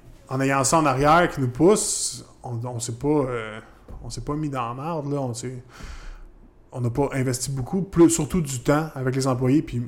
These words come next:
moi, c'est, c'est un projet qui est plus rassembleur, là, puis je trouve ça super intéressant,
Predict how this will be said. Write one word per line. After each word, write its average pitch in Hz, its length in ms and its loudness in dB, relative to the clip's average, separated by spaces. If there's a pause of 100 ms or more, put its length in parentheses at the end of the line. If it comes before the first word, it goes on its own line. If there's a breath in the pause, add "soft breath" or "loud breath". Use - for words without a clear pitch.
(440)
moi, 131 160 -4
c'est, 123 180 -6
c'est 113 140 -8
un 123 60 -2
projet 127 260 -2
qui 131 80 -6
est 120 60 -8
plus 127 180 -4
rassembleur, 120 600 -6
là, 151 120 -2
puis 113 340 -6
je 117 60 -14
trouve 120 140 -10
ça 120 100 -8
super 135 220 -6
intéressant, 127 560 -6